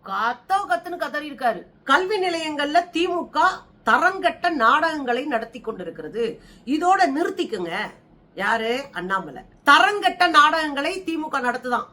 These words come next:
அதனால திமுக தலைவர் தன் கட்சிக்காரங்கிட்ட சொல்லி இந்த தரங்கட்ட நாடகத்தை நிறுத்த சொல்லுங்கன்றார். யாரு? அண்ணாமலை.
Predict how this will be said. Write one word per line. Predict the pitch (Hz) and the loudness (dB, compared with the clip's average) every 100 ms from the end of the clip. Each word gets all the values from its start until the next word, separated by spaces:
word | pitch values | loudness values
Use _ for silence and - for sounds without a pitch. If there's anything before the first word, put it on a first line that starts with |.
| - _ - | -20 _ -2
அதனால | 233 311 392 403 | 2 4 2 2
திமுக | 359 370 - 339 | -2 -2 2 2
தலைவர் | 311 302 330 | 2 -2 -2
தன் | 359 311 | -2 -4
கட்சிக்காரங்கிட்ட | 269 269 359 359 339 294 | -4 -6 -2 0 0 0
சொல்லி | 262 277 277 | -6 -6 -6
இந்த | 349 294 247 | -4 -6 -2
தரங்கட்ட | 247 330 359 330 | -2 0 -2 -4
நாடகத்தை | 277 247 254 247 320 339 - - | 0 0 0 -4 -6 -8 -10 -6
நிறுத்த | 285 - 392 | -2 -2 -4
சொல்லுங்கன்றார். | 320 269 226 214 269 202 175 - - | -4 -4 -4 -4 -4 -4 -8 -10 -10
யாரு? | 196 226 247 330 | -2 0 2 -2
அண்ணாமலை. | 233 196 190 156 - | -4 -4 -6 -6 -14